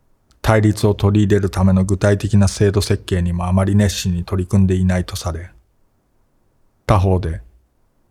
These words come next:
より開放的な政治を目指すラディカルセオリーからすると、討議の理論はあまりにリベラルに迎合した、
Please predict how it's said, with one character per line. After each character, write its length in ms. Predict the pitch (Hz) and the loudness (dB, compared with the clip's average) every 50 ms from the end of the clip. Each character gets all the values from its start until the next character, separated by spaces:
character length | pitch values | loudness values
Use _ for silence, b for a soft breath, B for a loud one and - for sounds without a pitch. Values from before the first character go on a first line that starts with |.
| _ _ _ _ | _ _ _ _
よ 120 | 123 117 | 2 2
り 120 | 113 117 110 | 2 2 2
開 200 | - 113 113 107 | 2 2 2 2
放 180 | 92 110 110 | 2 2 2
的 180 | 104 107 104 - | 2 0 0 2
な 60 | 107 | 2
政 320 | 101 92 - - 101 98 95 | 2 2 2 2 0 2 2
治 80 | 101 | 2
を 80 | 95 92 | 2 2
目 120 | 95 92 | 2 2
指 160 | 90 92 92 | 2 0 -4
す 160 | - - - - - - _ _ _ _ _ _ _ _ _ _ _ _ _ | -6 -6 -12 -14 -18 -18 _ _ _ _ _ _ _ _ _ _ _ _ _
ラ 120 | - 107 98 | 0 0 2
デ 100 | 107 104 | 2 2
ィ 20 | |
カ 120 | - 110 | 0 0
ル 80 | 101 104 | 0 0
セ 160 | - - 117 | 0 0 0
オ 100 | 104 92 | 0 2
リ 160 | 87 87 87 | 0 -2 -4
ー 20 | 85 | -4
か 140 | - - 80 | -6 -6 -6
ら 60 | 82 | -6
す 160 | - - - | -8 -8 -8
る 100 | 90 87 | -8 -8
と、 260 | - - 82 87 110 - - - _ _ _ _ _ _ _ _ _ _ _ _ _ _ _ _ _ _ | -6 -8 -8 -8 -10 -12 -16 -20 _ _ _ _ _ _ _ _ _ _ _ _ _ _ _ _ _ _
討 220 | - 120 113 110 98 | 0 2 2 4 4
議 60 | 101 | 2
の 140 | 98 92 92 | 2 2 2
理 120 | 95 95 | 0 0
論 180 | 90 92 92 90 | 0 0 0 0
は 120 | 90 87 | -2 0
あ 60 | 87 | 0
ま 120 | 92 98 104 | 2 2 4
り 120 | 110 107 | 4 4
に 180 | 101 95 95 95 | 4 4 2 2
リ 120 | 101 101 | 2 2
ベ 120 | 98 98 95 | 2 0 0
ラ 120 | 95 90 | -2 -6
ル 120 | - - | -6 -6
に 120 | 95 95 95 | -6 -6 -4
迎 220 | 98 95 92 92 | -2 -2 -2 -2
合 180 | - 92 92 90 | -2 -2 -2 -2
し 140 | 87 - - | -4 -6 -6
た、 240 | 90 85 95 - | -8 -8 -8 -10